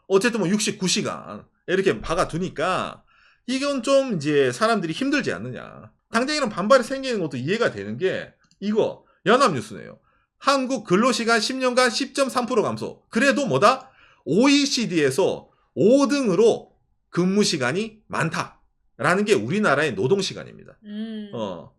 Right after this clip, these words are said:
Speaker 1: 오이시디 주요국 근로 시간, 이천십일 년 연간 근로 시간 기준,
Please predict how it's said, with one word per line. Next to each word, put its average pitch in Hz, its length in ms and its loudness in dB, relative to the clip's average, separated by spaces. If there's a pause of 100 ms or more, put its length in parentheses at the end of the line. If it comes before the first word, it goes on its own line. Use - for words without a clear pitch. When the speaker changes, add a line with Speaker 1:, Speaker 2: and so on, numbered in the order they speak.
(300)
Speaker 1:
오이시디 226 640 0
주요국 180 480 -2
근로 165 240 4
시간, 101 480 -6
이천십일 214 760 -4
년 240 280 0
연간 180 420 -2
근로 160 260 0
시간 147 280 -6
기준, 123 360 -10